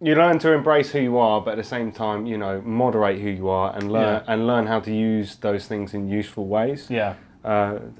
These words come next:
Speaker 1: I, I, I mean, it's like, you know, uh, being a bit of a hothead.
Speaker 2: Yeah.
Speaker 1: You, like, you can learn to, to
Speaker 2: Control
Speaker 1: use,
Speaker 2: it, yeah.
Speaker 1: use that rather than, you know, being somebody that people don't wanna be around. And, um, yeah, you, you can use competitiveness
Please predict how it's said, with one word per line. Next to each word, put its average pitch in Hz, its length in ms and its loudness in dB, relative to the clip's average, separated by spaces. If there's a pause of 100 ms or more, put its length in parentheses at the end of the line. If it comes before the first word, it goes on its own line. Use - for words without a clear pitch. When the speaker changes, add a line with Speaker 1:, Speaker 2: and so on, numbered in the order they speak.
Speaker 1:
I, 113 100 -4
I, 110 420 -2
I 104 40 -4
mean, 104 200 -4
it's 98 160 -8
like, 117 160 -6
you 113 100 -4
know, 87 200 -6 (760)
uh, 131 200 -6
being 120 280 4
a 107 40 2
bit 123 180 2
of 113 80 2
a 110 40 -2
hothead. 110 500 -4 (240)
Speaker 2:
Yeah. 110 240 -2
Speaker 1:
You, 120 200 0 (100)
like, 110 240 -4 (260)
you 120 140 -4
can 113 220 -2
learn 110 280 0
to, 107 220 -2 (300)
to 110 120 -4
Speaker 2:
Control 110 80 -2
Speaker 1:
use, 151 260 4 (160)
Speaker 2:
it, 135 60 -2
yeah. 160 140 4
Speaker 1:
use 123 160 0
that 117 340 2
rather 120 380 2
than, 117 260 -2
you 139 80 -8
know, 98 180 -6 (100)
being 113 340 -2
somebody 113 340 0
that 117 120 -4
people 120 180 -6
don't 127 180 -2
wanna 135 160 -2
be 156 140 0
around. 85 280 -4 (420)
And, 131 320 6
um, 131 360 4
yeah, 117 320 0
you, 107 320 -4
you 127 140 -4
can 123 180 0
use 139 180 0
competitiveness 101 1800 -6